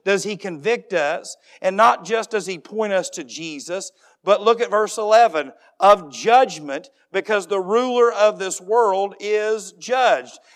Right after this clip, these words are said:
And so the Holy Spirit will show us, not only do we need to be saved, that we can to be saved, but there is a consequence for not being saved. Friends, I wish the Bible said there was no hell,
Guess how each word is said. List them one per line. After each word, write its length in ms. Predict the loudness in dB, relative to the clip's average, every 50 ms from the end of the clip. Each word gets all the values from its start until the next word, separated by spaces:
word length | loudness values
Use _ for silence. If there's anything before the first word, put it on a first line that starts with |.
| _
And 140 | -12 -10 -6
so 100 | -4 -2
the 100 | -2 0
Holy 320 | 2 2 0 0 0 -6
Spirit 380 | -8 -10 -12 -8 -8 -6 -6 -6
will 100 | -8 -8
show 400 | -8 -8 -6 -2 0 0 2 2
us, 360 | 0 0 -2 -2 -4 -6 -10 -16 _ _ _ _ _
not 180 | 0 0 2
only 160 | 4 2 2 0
do 100 | -2 -4
we 160 | -6 -6 -6
need 340 | -6 -8 -8 -8 -8 -8 -8
to 60 | -8
be 160 | -8 -8 -10
saved, 560 | -10 -8 -6 -4 -4 -4 -4 -6 -10 -8 -6
that 160 | -6 -6 -4
we 120 | -6 -10 -10
can 400 | -10 -12 -10 -8 -6 -6 -6 -6
to 60 | -8
be 180 | -8 -8 -10 -10
saved, 480 | -10 -8 -6 -4 -4 -4 -4 -6 -10 _ _ _ _ _ _
but 140 | -16 -14 -6
there 160 | -4 -4 -4
is 260 | -4 -6 -10 -10 -8
a 140 | -10 -10 -10
consequence 1200 | -12 -16 -20 -14 -10 -8 -8 -8 -8 -12 -16 -18 -18 _ _ -16 -14 -12 -14 -14 -16 -20 -20 _ _ _ _ _ _ _ _ _ _ _
for 120 | -18 -16
not 320 | -12 -8 -8 -8 -8 -8 _
being 300 | -20 -20 -20 -20 -20 -20
saved. 480 | -16 -14 -14 -16 -16 -18 -20 _ _ _ _ _ _ _ _ _ _ _ _ _ _ _
Friends, 240 | -8 -8 -6 -2
I 120 | -2 -2 -2
wish 240 | -2 -4 -10 -10 -12
the 100 | -10 -4
Bible 300 | -2 -2 -2 -2 -4 -8
said 220 | -8 -8 -8 -6
there 140 | -6 -10 -8
was 260 | -8 -8 -10 -10 -12
no 220 | -12 -12 -12 -12
hell, 420 | -10 -12 -12 -10 -12 -14 -18 _